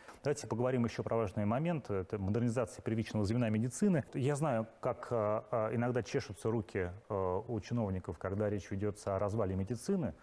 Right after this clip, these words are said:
сказать им: «Ну, слушайте, ну это ж не мы её развалили, это ж вот было там последнее, там, ну, у, у всех разные версии, там пять, десять, пятнадцать, тридцать, семьдесят лет». Понимаю, что вы никогда так не скажете, да, потому что вот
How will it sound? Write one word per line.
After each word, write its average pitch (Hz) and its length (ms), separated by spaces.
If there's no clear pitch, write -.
сказать 127 460
им: 95 80
«Ну, 92 100
слушайте, - 360
ну 92 120
это 117 160
ж - 140
не 127 120
мы 165 180
её 101 220
развалили, 104 680
это 123 200
ж - 100
вот 104 120
было 151 300
там - 160
последнее, 135 500
там, 98 220
ну, 120 220
у, - 60
у 135 40
всех 131 220
разные 107 280
версии, 98 280
там 123 260
пять, 117 240
десять, 123 260
пятнадцать, - 460
тридцать, 123 340
семьдесят 110 400
лет». - 160
Понимаю, 185 360
что - 140
вы 147 60
никогда 143 180
так - 180
не 123 60
скажете, 82 500
да, 113 240
потому 98 260
что 95 220
вот 92 160